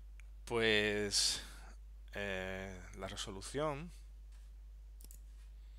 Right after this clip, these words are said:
imagen, tamaño de imagen, es un valor que viene aquí, resolución setenta y dos píxeles por pulgada, que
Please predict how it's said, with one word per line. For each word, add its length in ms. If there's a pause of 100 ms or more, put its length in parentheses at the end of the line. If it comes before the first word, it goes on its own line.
(640)
imagen, 720 (380)
tamaño 400
de 80
imagen, 560 (640)
es 100
un 100
valor 360 (560)
que 100
viene 160
aquí, 380 (180)
resolución 600
setenta 360
y 40
dos 120
píxeles 360
por 160
pulgada, 480 (1040)
que 400